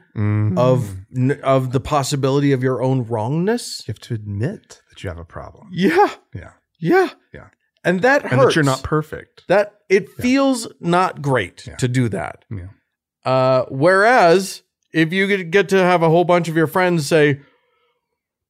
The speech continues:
Speaker 2: "Well, they're all very, they're just assholes, and you can just feel great about yourself." I mean, it's, what's funny is I posted, so I posted that TikTok on my Facebook page.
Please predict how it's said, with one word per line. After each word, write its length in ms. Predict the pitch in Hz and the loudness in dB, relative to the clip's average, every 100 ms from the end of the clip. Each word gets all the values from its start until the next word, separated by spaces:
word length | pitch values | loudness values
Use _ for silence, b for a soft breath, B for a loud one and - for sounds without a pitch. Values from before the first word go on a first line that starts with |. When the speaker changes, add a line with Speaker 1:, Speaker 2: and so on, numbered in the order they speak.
| _ - | _ 0
Speaker 2:
"Well, 180 | 233 | 2
they're 320 | 262 370 359 311 | 4 4 6 6
all 240 | 247 226 | 6 4
very, 340 | 214 262 247 | 6 6 6
they're 220 | 240 320 330 | 4 0 2
just 220 | 254 208 | 0 0
assholes, 720 | 240 277 269 226 170 139 135 | 2 2 2 2 2 2 0
and 120 | 180 | 2
you 120 | 254 | 2
can 160 | 277 220 | 2 2
just 200 | 180 147 | 2 0
feel 240 | 214 175 | 2 2
great 300 | 127 160 185 170 | 2 4 4 4
about 280 | 143 139 | 2 0
yourself." 600 | 131 123 127 101 101 101 _ _ _ _ _ _ _ _ _ _ 156 | -2 -2 0 -2 -4 -8 _ _ _ _ _ _ _ _ _ _ 0
I 80 | |
mean, 200 | 185 220 185 | 2 0 0
it's, 300 | 190 - - - - _ _ _ _ _ _ _ _ | -4 -4 -12 -20 -20 _ _ _ _ _ _ _ _
what's 260 | 190 262 - | 0 0 0
funny 320 | 254 269 233 | 0 2 4
is 280 | 185 151 - _ _ _ _ _ _ _ _ _ | 4 2 -4 _ _ _ _ _ _ _ _ _
I 140 | 123 165 | -4 -4
posted, 600 | 160 175 151 160 135 123 | 0 0 0 0 -2 -2
so 120 | 139 | 0
I 80 | 131 | 0
posted 540 | 139 156 156 139 113 | 0 0 0 -4 -6
that 300 | 101 113 - | -4 -4 -4
TikTok 500 | - 110 - 95 98 - | -6 -6 -4 -6 -6 -10
on 100 | 98 | -10
my 120 | 92 | -8
Facebook 440 | 156 156 - 76 | -2 -2 -2 -10
page. 380 | 98 55 - - | -14 -14 -16 -20